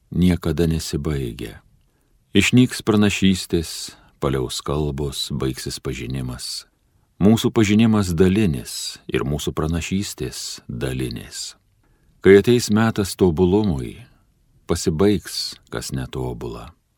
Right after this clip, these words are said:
Kai buvau vaikas, kalbėjau kaip vaikas, mąsčiau kaip vaikas,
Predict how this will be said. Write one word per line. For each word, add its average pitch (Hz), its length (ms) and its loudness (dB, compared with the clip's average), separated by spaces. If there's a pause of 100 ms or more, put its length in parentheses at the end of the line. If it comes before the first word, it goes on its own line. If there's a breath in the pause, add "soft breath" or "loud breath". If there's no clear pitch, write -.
(760)
Kai 101 100 8
buvau 120 480 6 (100)
vaikas, 92 880 0 (160)
kalbėjau 90 720 2
kaip - 280 -4
vaikas, 73 840 -6
mąsčiau 65 580 -4
kaip 87 240 -6
vaikas, 76 600 -6